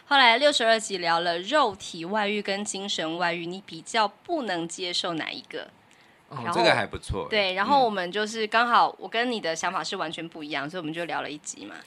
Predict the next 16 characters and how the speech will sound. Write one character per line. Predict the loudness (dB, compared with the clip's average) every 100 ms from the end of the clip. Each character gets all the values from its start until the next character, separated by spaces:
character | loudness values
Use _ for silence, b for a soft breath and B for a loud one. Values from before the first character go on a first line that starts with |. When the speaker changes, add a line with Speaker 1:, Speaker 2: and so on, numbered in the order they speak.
| -14
Speaker 2:
嗯。 | -6 -4
Speaker 1:
还 | -4
蛮 | -6
开 | -8 -8 -8
心 | -8 -10
的。 | -10 -14 _ -12
Speaker 2:
嗯， | -8 -8 -8
嗯。 | -12 -16 -20 _ _ _ _ _ _
Speaker 1:
好， | -4 -2
六 | 2 0
十 | 0
四 | -6 -6
集 | -6 -4
讲 | -4 -2
怪 | 0 0
癖， | -2 -16 -18